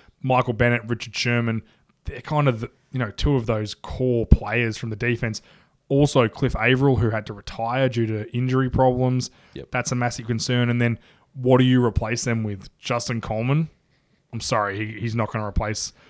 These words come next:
Speaker 1: um, Sh-, um, Sherman. Bakavius Mingo, a failed first round, a num-, failed number three pick in the draft. He's never been any good. Uh, I just,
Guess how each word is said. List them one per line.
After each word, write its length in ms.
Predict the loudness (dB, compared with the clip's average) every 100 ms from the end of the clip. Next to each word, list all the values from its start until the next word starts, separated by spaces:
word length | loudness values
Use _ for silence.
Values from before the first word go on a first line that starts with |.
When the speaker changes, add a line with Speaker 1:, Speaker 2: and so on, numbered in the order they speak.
| _ -12
Speaker 1:
um, 220 | -10 -8
Sh-, 160 | -8 -8 -10 -6
um, 180 | -6 -4
Sherman. 600 | 0 2 4 4 2 -2 _ _
Bakavius 540 | -6 0 0 0 -2 -4
Mingo, 540 | -4 -2 4 6 6
a 80 | 4
failed 520 | -4 -6 -2 0 0
first 300 | -2 -2 -2
round, 240 | -2 -4 -4
a 40 |
num-, 180 | -6 -6
failed 300 | -2 0 0
number 200 | -2 -6 _ _ -10
three 220 | -6 -2
pick 200 | -2 0
in 80 | -2
the 60 |
draft. 380 | -4 -2 0 -2
He's 120 | -4
never 380 | -8 -6 -2 0
been 180 | 2 0
any 160 | 0 0
good. 340 | 2 2 2 -4 -20 -20 -20 _ _ _ _ _
Uh, 100 | -14 -12 -8
I 200 | -2 0
just, 340 | 2 0 -2